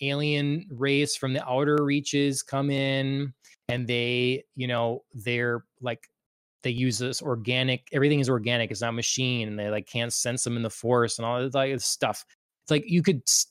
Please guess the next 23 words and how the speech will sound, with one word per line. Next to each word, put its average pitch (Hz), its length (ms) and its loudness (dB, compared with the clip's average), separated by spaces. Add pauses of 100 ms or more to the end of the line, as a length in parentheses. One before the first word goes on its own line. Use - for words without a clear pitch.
rape 131 560 2
the 123 140 4
books. - 640 0 (560)
Take, 156 300 2 (280)
take 160 400 2
all 160 180 8
this 170 140 6
stuff 151 220 2
from 147 80 2
the 127 80 2
books, 123 340 0
but 131 160 -2
you're 123 160 2
just, 135 400 0
you're 117 80 -4
gonna 127 140 0
have 120 140 -6
to 117 60 -6
set 123 200 -2
up 123 100 -6
some 110 180 -6
new 139 140 0
characters, 147 800 2